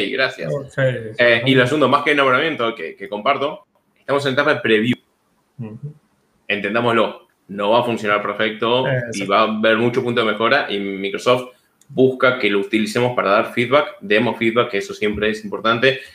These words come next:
Speaker 1: Si, e-, es como todo en la vida, ¿no? Si queremos que las cosas cambien, hey, involucrémonos y, y demos, eh, el feedback.
Speaker 2: Exacto.
Speaker 1: Pasamos a lo que sigue. ¿Qué,
Speaker 2: Ah.
Speaker 1: qué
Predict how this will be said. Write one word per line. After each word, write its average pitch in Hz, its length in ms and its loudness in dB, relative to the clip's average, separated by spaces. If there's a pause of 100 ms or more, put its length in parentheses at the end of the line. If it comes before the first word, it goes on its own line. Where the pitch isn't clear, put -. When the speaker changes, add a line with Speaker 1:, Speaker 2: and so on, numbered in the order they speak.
(180)
Speaker 1:
Si, 107 360 -6
e-, - 220 0
es 139 100 0
como 139 220 4
todo 143 140 4
en 135 60 4
la 123 60 6
vida, 98 200 2
¿no? 147 280 0 (380)
Si 107 160 -6
queremos 139 260 2
que 139 80 0
las 123 120 2
cosas 127 920 0
cambien, 160 420 -2 (220)
hey, - 340 -4 (180)
involucrémonos 113 920 -4
y, 98 360 -4
y 98 40 -4
demos, 95 300 -6
eh, 90 320 -8
el 95 100 -14
feedback. - 280 -20 (600)
Speaker 2:
Exacto. - 400 -20 (500)
Speaker 1:
Pasamos 175 360 4
a 185 40 4
lo 175 100 6
que 170 60 4
sigue. 156 380 4 (800)
¿Qué, 147 80 -4 (420)
Speaker 2:
Ah. 135 80 0
Speaker 1:
qué 135 120 2